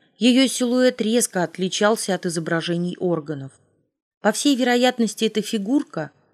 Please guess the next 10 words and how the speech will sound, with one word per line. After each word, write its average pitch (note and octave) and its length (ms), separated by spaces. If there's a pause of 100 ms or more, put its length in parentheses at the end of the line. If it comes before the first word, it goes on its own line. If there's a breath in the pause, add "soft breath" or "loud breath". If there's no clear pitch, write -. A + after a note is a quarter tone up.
(160)
с - 80
чуть A3 260
выдвинутой G3 580
вперед G#3 440
ножкой G3+ 460
и D#3+ 40
склоненной G3 580
на F#3 160
бок E3+ 240
головой F3 560